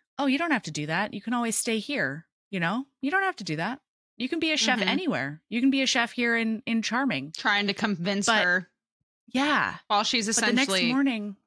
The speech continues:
Speaker 2: vulnerable.
Speaker 1: Yes,
Speaker 2: Mm-hmm.
Speaker 1: absolutely.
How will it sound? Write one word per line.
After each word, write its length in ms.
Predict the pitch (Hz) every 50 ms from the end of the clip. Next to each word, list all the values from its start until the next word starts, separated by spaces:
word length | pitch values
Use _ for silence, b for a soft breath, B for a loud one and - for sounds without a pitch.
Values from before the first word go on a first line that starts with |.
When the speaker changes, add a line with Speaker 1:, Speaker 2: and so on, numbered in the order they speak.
| -
Speaker 2:
vulnerable. 920 | 196 170 190 185 190 190 180 160 165 165 160 151 165 151 151 156 175 - - _ _ _ _ _ _ _ _ _
Speaker 1:
Yes, 480 | 208 180 233 - 494 571 - - - -
Speaker 2:
Mm-hmm. 120 | - 196 220
Speaker 1:
absolutely. 680 | 180 175 196 - 349 403 415 - 254 185 151 - -